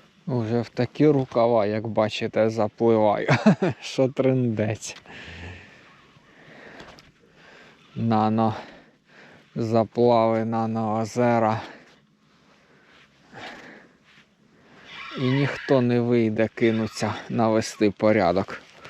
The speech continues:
Воблер безнаказано тусується. І є якась риба в Комишах.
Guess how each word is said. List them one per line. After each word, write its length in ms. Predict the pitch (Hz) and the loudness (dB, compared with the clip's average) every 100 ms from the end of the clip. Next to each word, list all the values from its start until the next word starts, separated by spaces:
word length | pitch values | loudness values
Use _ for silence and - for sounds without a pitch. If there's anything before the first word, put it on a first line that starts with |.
| - - - - - - | -18 -18 -18 -20 -20 -10
Воблер 560 | 110 110 101 104 104 | -2 -2 0 0 0
безнаказано 920 | 104 110 104 113 110 113 107 107 107 104 - | 0 0 0 0 2 2 2 0 -2 -4 -8
тусується. 800 | 110 - 113 101 113 - 123 - - - - - - - - - - - - _ _ _ _ _ _ _ - _ _ _ _ _ _ _ _ _ _ _ - | -10 -4 -2 -2 -2 -4 -4 -6 -14 -14 -12 -10 -10 -8 -8 -8 -18 -20 -20 _ _ _ _ _ _ _ -20 _ _ _ _ _ _ _ _ _ _ _ -2
І 160 | 123 | 2
є 140 | 123 123 - | 4 2 0
якась 460 | 123 - 120 - 139 | -4 0 -4 -2 -2
риба 340 | 127 107 101 | 0 0 -2
в 120 | 98 | -4
Комишах. 840 | - 107 101 95 - 104 92 - | -6 -4 -4 -4 -4 -4 -6 -10